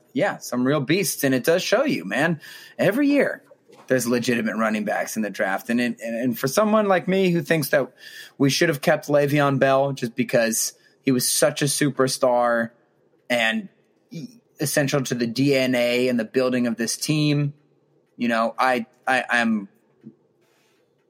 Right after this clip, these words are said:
at this point, James Conner has totally shown the ability to pick up the pace for Le'Veon and everything like that. A-, and he is another reason among these running backs to suggest, like,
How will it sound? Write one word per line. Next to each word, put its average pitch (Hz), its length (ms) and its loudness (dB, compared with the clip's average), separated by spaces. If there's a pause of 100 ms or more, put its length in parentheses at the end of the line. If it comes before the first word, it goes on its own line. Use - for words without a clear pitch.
(140)
at 147 160 0
this 151 180 2
point, 110 440 -2 (560)
James 123 320 0
Conner 120 360 2
has 113 220 0
totally 120 380 0
shown 120 320 0
the 113 120 2
ability 107 680 0 (840)
to 110 440 0 (640)
pick - 160 2
up - 80 -2
the - 60 -16
pace 202 280 0
for 117 140 -4
Le'Veon 101 580 -6 (300)
and 107 80 -2
everything 107 320 -4
like 104 180 -6
that. 101 300 -4 (100)
A-, 117 200 -4
and 113 180 -2 (100)
he 117 220 0
is 117 100 0
another 123 400 0
reason 117 480 -2
among 139 540 2
these 135 500 0 (300)
running 117 300 0
backs 101 480 0 (240)
to 127 100 -2
suggest, 120 440 0
like, 113 180 -2